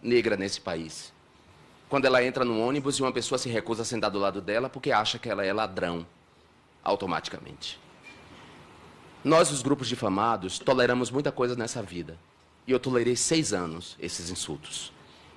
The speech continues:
E naquela hora, tomado de uma reação que eu nem mesmo esperava que eu fosse ter,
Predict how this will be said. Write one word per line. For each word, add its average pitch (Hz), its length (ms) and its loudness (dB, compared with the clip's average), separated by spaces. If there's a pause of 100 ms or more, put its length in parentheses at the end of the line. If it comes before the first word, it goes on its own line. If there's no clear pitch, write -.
(260)
E 131 80 -2
naquela 151 380 6
hora, 113 460 2 (600)
tomado 147 500 6
de 131 100 0
uma 143 100 4
reação 139 380 2
que 147 100 -4
eu 147 40 2
nem 202 180 4
mesmo 151 320 4
esperava 110 400 0
que - 80 -8
eu 104 40 -8
fosse - 260 -10
ter, 107 360 0